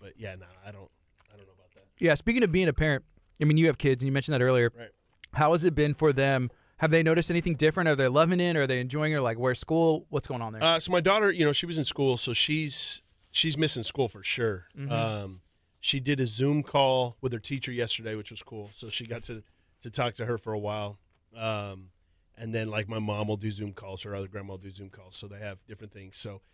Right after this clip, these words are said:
Speaker 1: uh, we have that going on. Uh, the boys, they don't care. They don't know any different. You know, they're like,
Speaker 2: <laughs>
Speaker 1: they, 'cause we don't go anywhere. You know, I mean, outside of the park.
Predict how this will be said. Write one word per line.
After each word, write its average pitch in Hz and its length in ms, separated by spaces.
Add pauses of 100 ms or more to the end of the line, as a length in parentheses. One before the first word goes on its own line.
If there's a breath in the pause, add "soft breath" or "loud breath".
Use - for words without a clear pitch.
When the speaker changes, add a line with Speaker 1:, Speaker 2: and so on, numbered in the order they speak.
(260)
Speaker 1:
uh, 101 200
we 107 140
have 117 140
that 110 160
going 107 200
on. 101 320 (140)
Uh, 110 220
the 110 80
boys, 135 460
they 120 120
don't 104 160
care. 101 320
They 127 80
don't 110 160
know 101 100
any 101 120
different. 98 420
You 110 80
know, 110 80
they're 107 160
like, 104 260 (260)
Speaker 2:
<laughs> - 260
Speaker 1:
they, 139 120
'cause 151 200
we 180 80
don't 190 100
go 180 160
anywhere. 110 380
You 143 100
know, 143 80
I 143 40
mean, 175 120
outside 202 240
of 156 60
the 120 80
park. 113 240